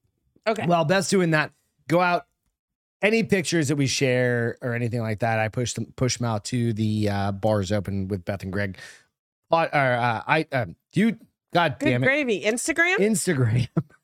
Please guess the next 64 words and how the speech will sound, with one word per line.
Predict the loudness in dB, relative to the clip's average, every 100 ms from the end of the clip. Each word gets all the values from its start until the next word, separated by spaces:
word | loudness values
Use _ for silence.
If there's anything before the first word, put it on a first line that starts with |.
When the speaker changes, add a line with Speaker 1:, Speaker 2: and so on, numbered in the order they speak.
| _
Speaker 2:
<laughs> | -2 0 -2 -2 _ _ 0
And | 2
you |
can | 4
also | 2 2 0
find | 2 2 2
'em | 2
out | 2 2
on | 2
iTunes | 2 2 2 2 0 0
if | 0
you | 0
li-, | 0 0
like, | -2 0
into | 0 2 2
the | 0
audio | 0 0 0 2 0
stuff | 0 0 0
and | -2
you |
prefer | 0 0 0
to | 0
do | -2 0
that | 0 -2 -8 _ _ _
and | 0
you | 0
wanna | 0 -2
just | -2
listen | 0 0 0 -2
to |
stuff, | 0 0 -2
Speaker 1:
Yeah. | -6 _
Speaker 2:
go | -4
Speaker 1:
If |
you | 0
Speaker 2:
out |
Speaker 1:
wanna | 0
Speaker 2:
to | 2
the |
Speaker 1:
listen, | 0 0 -2 -2
Speaker 2:
iTunes. | -6
Speaker 1:
you | -6
can | 0
always | 0 2
see | 2
Speaker 2:
iTunes, |
Speaker 1:
the | 0
Speaker 2:
Spotify. | 0
Speaker 1:
pics, | -2 -2 -8
videos | -4 0 2 2 0 -2 -4
on | -2 0 -2 -4 -10 _ _ _ _
Instagram. | -2
Speaker 2:
Instagram, | 0 0 -2
yeah. | 0 -2
Speaker 1:
Okay, | -2 -4 _ _
so | -4 0 0 0 -8 _ -2
let |
me | 0
Speaker 2:
Right, |
Speaker 1:
make | 0 -6
this | -6
Speaker 2:
let's | -4
go. | -2
Speaker 1:
bigger. | -4 -6 -10